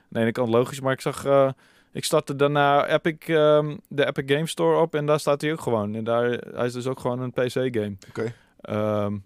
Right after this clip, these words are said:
Speaker 2: Wa-,
Speaker 1: het is
Speaker 2: was
Speaker 1: geen
Speaker 2: daar al een
Speaker 1: exclusive
Speaker 2: release
Speaker 1: titel.
Speaker 2: voor ook?
Speaker 1: Eh, nee, volgens mij
Speaker 2: Nee, hè?
Speaker 1: niet.
Speaker 2: Nee, volgens mij ook niet.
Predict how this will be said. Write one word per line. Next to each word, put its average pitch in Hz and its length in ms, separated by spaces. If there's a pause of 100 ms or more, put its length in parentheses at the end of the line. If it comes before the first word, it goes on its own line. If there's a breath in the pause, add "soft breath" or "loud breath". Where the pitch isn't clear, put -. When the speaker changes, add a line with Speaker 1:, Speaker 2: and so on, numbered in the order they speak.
(120)
Speaker 2:
Wa-, 156 120
Speaker 1:
het 170 100
is 120 60
Speaker 2:
was 165 140
Speaker 1:
geen - 60
Speaker 2:
daar 175 80
al 180 100
een 180 60
Speaker 1:
exclusive 165 240
Speaker 2:
release 185 200
Speaker 1:
titel. 214 140
Speaker 2:
voor 196 120
ook? 262 280 (1300 soft breath)
Speaker 1:
Eh, 190 800
nee, 185 240
volgens 156 260
mij 208 140
Speaker 2:
Nee, 156 300
hè? 226 60
Speaker 1:
niet. - 240
Speaker 2:
Nee, 131 140
volgens 127 240
mij 123 140
ook 92 100
niet. 90 180